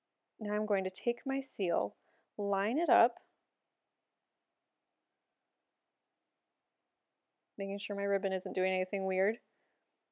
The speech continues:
and I'm going to carefully place it on.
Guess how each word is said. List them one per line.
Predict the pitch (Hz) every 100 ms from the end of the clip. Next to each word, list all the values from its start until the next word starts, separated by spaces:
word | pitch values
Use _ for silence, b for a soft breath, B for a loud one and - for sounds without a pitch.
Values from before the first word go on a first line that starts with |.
| -
and | 202
I'm | 196 196
going | 190 190 190
to | - 202
carefully | - 247 254 285 269
place | 262 - 190 196
it | 190
on. | 65 58 -